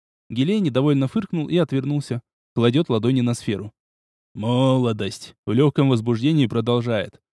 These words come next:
«Помню свой ритуал. Сильнейшая из рун так продирает внутренние каналы,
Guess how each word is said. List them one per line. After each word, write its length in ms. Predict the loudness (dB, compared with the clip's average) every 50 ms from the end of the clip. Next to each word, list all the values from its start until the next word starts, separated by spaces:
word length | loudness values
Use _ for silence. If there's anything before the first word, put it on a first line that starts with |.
| _
«Помню 540 | -6 -2 0 2 4 4 6 6 6 4 4
свой 360 | 4 4 4 6 6 6 6
ритуал. 580 | 6 4 0 0 -2 -2 0 0 0 -2 -4 -10 _ _ _ _ _ -14
Сильнейшая 760 | -8 -6 -4 0 2 2 4 4 4 4 2 2 2 4 4
из 120 | 4 2 2
рун 360 | 2 2 4 4 2 2 0
так 320 | -2 0 0 0 0 0
продирает 600 | 0 0 0 2 2 2 4 4 4 4 2 0 0
внутренние 540 | 0 0 0 2 2 2 4 4 2 2
каналы, 600 | 0 0 0 0 2 2 2 2 2 0 -4 -8